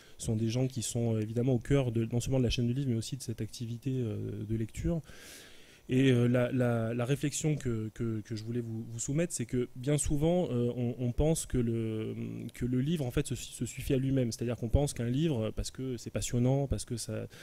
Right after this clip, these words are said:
c'est, c'est, c'est une aventure qui nous transporte, et cetera, euh, suffit. Euh, et donc, on est souvent dicté par le fonctionnement des grandes plateformes, qui elles sont pour le coup totalement dématérialisées,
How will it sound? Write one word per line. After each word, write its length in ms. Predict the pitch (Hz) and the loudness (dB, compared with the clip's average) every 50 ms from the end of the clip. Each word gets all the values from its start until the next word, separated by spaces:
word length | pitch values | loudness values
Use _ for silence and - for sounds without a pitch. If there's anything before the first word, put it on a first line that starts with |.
| - - - - | -20 -18 -14 -10
c'est, 180 | - - 117 | -4 -4 -4
c'est, 300 | 110 - - 113 113 117 - | -2 -2 -2 -2 -2 -2 -4
c'est 140 | - - | -4 -4
une 80 | 117 117 | -2 -2
aventure 340 | 117 113 120 117 - 131 - | 0 0 0 0 0 -2 -2
qui 80 | - | 0
nous 80 | 117 110 | -2 -2
transporte, 500 | - - 123 117 - - 147 147 143 - | 0 0 -2 -2 0 0 0 -2 0 -2
et 40 | 113 | -6
cetera, 440 | - - 113 - 117 113 135 147 151 | -6 -6 -6 -4 -4 -2 -2 -2 0
euh, 200 | 139 120 117 113 | 0 0 -2 -2
suffit. 540 | - - - 131 - - - 151 165 175 - - - - - - - - - | -4 -4 -4 -4 -4 -2 -2 0 -2 -2 -4 -8 -16 -18 -20 -20 -18 -8 -4
Euh, 200 | 120 113 110 117 - | -2 0 0 0 0
et 100 | 127 123 | 0 4
donc, 380 | 120 147 156 170 175 - - - | 6 8 8 8 6 6 4 4
on 200 | 135 127 131 139 | 6 6 6 8
est 160 | 151 160 160 | 8 6 6
souvent 280 | 151 - - 131 156 165 | 6 4 4 6 6 4
dicté 360 | 156 139 127 - - 156 170 | 4 2 -2 0 2 2 2
par 180 | - 139 120 120 | 2 2 0 0
le 140 | 120 117 | 0 0
fonctionnement 400 | 117 - 131 120 - 131 139 147 | 2 2 2 2 2 2 2 2
des 100 | 139 117 | 2 2
grandes 300 | 113 110 113 127 151 143 | 2 2 2 2 2 2
plateformes, 480 | - 131 123 - - 156 165 170 156 135 | 0 -2 -2 -2 -2 -2 -2 -2 -2 -4
qui 160 | - - 131 | -2 0 0
elles 80 | 127 123 | 0 0
sont 220 | - - 113 113 | 0 -2 0 4
pour 120 | - - 120 | 6 6 6
le 100 | 123 - | 6 4
coup 180 | - - - | 0 -2 0
totalement 440 | - - 139 - 139 131 127 131 135 | 2 2 2 4 4 2 2 2 2
dématérialisées, 720 | 123 120 117 117 113 - 113 113 113 113 113 127 160 180 | 0 0 -2 -2 -2 -4 -4 -2 -2 -2 -2 -2 -2 -2